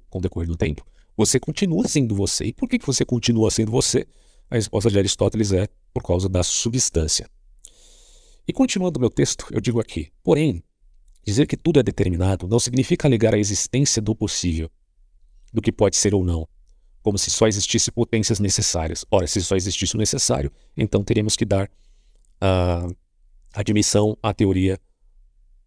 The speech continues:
dos estoicos a respeito do logos. Mas não é isso que eu proponho defender aqui. As duas coisas são compatíveis, tanto a probabilidade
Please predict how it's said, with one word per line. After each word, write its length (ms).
dos 140
estoicos 480
a 40
respeito 280
do 80
logos. 400
Mas 140
não 100
é 60
isso 340
que 100
eu 220
proponho 280
defender 360
aqui. 220
As 120
duas 220
coisas 300
são 120
compatíveis, 640
tanto 220
a 60
probabilidade 800